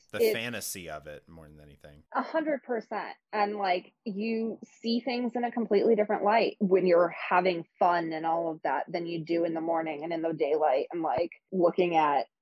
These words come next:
Speaker 2: the realistic, what you're putting yourself through.
Speaker 1: Right.
Speaker 2: So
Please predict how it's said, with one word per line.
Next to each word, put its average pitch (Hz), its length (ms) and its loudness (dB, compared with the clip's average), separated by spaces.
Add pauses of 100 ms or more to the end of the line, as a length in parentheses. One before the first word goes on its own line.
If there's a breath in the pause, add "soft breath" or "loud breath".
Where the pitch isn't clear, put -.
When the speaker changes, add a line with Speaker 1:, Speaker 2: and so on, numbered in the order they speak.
Speaker 2:
the 180 180 2
realistic, 165 800 4 (340)
what 180 260 0
you're 180 120 0
putting 170 300 -2
yourself 156 500 -4
through. 151 440 -2 (160)
Speaker 1:
Right. 98 280 -4 (160)
Speaker 2:
So 170 320 2